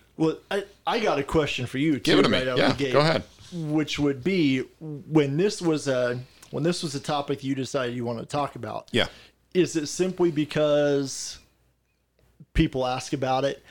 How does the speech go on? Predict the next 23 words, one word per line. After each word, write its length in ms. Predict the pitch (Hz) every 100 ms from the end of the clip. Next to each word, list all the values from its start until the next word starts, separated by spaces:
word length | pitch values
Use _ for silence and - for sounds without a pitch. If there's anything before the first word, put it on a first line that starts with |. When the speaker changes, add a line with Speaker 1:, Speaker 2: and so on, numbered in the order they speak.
| -
Speaker 1:
It's 220 | 180 175 175
a, 160 | 135 - _ _ _ _ -
the 100 | 143
reason 380 | 170 302 - 202
it's 160 | -
a 60 | 139
difficult 640 | 135 139 147 131 117 -
subject 600 | - 143 143 160 220 - -
Speaker 2:
Mm-hmm. 200 | 120 113 - _
Speaker 1:
is 160 | 185 135
because 460 | 147 151 151 143 147
there 180 | 143
are 60 | 123
stories 500 | - 202 233 156 135
that 100 | 131
you 140 | 117 131
read 440 | 160 202 139 131 -
and 140 | 135
you 60 | 127
go, 460 | 131 120 113 110 - _ _ _ _ _ _ -
"Wait 400 | 123 127 151 135
a 60 | 104
minute. 320 | 98 95